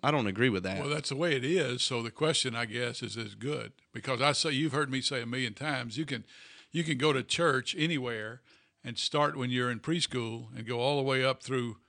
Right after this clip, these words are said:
Speaker 2: college and never go to a worship service.
Speaker 1: Sure.
Speaker 2: You know, unless it's your worship service. Is that good, bad, or, uh, you know, is there a balance in between the two? 'Cause you, you kinda wanna give,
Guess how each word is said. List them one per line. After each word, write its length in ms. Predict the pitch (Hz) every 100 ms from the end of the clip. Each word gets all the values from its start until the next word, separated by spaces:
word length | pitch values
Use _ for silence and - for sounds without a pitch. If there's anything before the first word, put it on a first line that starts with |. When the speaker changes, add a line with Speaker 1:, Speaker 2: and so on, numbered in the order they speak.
| -
Speaker 2:
college 420 | 139 143 120 104
and 100 | 117
never 180 | 127 123
go 140 | 123
to 60 | 117
a 40 |
worship 340 | 110 165 - -
service. 320 | - - -
Speaker 1:
Sure. 380 | - - 92 90 -
Speaker 2:
You 100 | 127
know, 220 | 120 110 135
unless 300 | 139 147 123
it's 140 | -
your 160 | 156 143
worship 380 | 143 139 117
service. 400 | - 117 110 110
Is 120 | 131 151
that 180 | 143
good, 340 | 113 156 202 143
bad, 320 | 135 170 185
or, 160 | - - - - _ -
uh, 200 | 123 - -
you 100 | 147
know, 160 | 135 135
is 140 | 131
there 120 | 143
a 60 | 120
balance 480 | 104 135 156 156 -
in 140 | 147
between 340 | 131 139 151 131
the 80 |
two? 260 | 117 147 190
'Cause 220 | 156 147
you, 180 | 160 175 - -
you 100 | 143
kinda 240 | - 180
wanna 340 | 131 139 208 165
give, 560 | 127 135 131 120 -